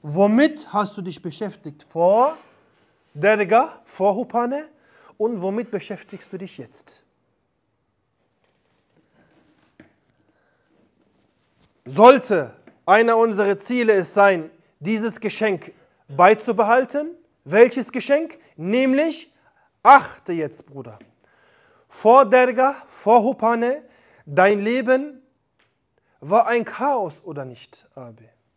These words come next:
Von den einen oder anderen Bruder kenne ich sein Leben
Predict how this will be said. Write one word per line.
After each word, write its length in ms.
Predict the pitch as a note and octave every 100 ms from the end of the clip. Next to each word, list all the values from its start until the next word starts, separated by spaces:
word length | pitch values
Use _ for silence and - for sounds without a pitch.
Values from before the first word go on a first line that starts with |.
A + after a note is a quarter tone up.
| _ _ _ _ _ _ _ _ _ _ _ _ _ _ _ _
Von 160 | E3+ F#3
den 120 | F#3+
einen 280 | F#3+ A#3+ C4
oder 280 | A3+ G3
anderen 480 | G3 B3+ C4+ B3+ C4
Bruder 340 | G#3+ A#3 B3 G#3+
kenne 220 | G3+ G#3
ich 100 | G#3
sein 200 | G3+ F#3+
Leben 300 | F3+ C#3+